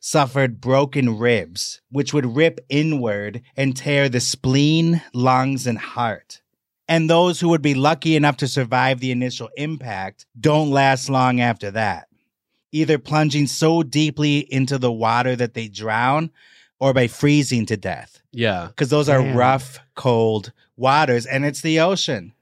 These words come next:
Speaker 3: Yeah.
Speaker 2: Yeah.
Speaker 3: It's choppy down there.
Speaker 1: Yeah.
Speaker 3: Yeah.
Speaker 2: Yeah, you could survive the impact and then, like,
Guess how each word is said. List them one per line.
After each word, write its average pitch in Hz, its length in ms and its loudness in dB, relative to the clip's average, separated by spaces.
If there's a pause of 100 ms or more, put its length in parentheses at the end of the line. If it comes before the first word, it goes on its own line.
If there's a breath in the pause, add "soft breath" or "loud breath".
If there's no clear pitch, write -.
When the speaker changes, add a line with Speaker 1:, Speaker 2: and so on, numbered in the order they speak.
(180)
Speaker 3:
Yeah. 135 140 -2
Speaker 2:
Yeah. 90 240 -4 (600)
Speaker 3:
It's 131 180 -4
choppy 190 480 0
down 110 280 -2
there. 101 200 -14
Speaker 1:
Yeah. 156 340 0 (140)
Speaker 3:
Yeah. 123 200 -6 (120)
Speaker 2:
Yeah, 120 220 2
you 107 160 0
could 131 160 0
survive 123 480 2
the 117 120 2
impact 113 500 0
and 113 80 -2
then, 107 200 0
like, 98 360 -4